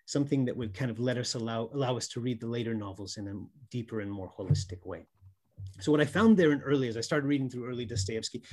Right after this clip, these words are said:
is that these patterns of intimacy are just everywhere. And those, those first ten years or nine years of his writing, it seems that that's one of the, the central themes. You have all those things I mentioned, people crying on each other's faces,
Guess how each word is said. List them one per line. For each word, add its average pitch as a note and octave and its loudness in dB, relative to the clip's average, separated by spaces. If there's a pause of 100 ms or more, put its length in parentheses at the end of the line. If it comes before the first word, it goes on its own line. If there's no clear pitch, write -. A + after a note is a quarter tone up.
(180)
is C#3+ 0
that E3 2
these F3 2
patterns D#3+ 2
of C#3+ 2
intimacy C3+ -4
are A2+ -6
just C3 -4
everywhere. G2+ -6 (360)
And C#3 4
those, D#3 6
those D3+ 4
first - 2
ten D#3 4
years C#3 4
or B2+ -4
nine C#3 2
years C3+ 2
of A2 -6
his A2 -8
writing, A#2 0
it F#2 -10
seems C3 0
that A2+ -6
that's A#2 -6
one A#2+ -4
of G2+ -6
the, G2 -4
the A#2+ -6
central E3 4
themes. F2+ -12 (240)
You C#3+ 6
have C#3 2 (100)
all F3+ 8
those E3 6
things D3 6
I C3 4
mentioned, A#2+ -4
people C#3 0
crying C3+ 0
on B2+ 2
each B2+ -4
other's A#2 -4
faces, B2 0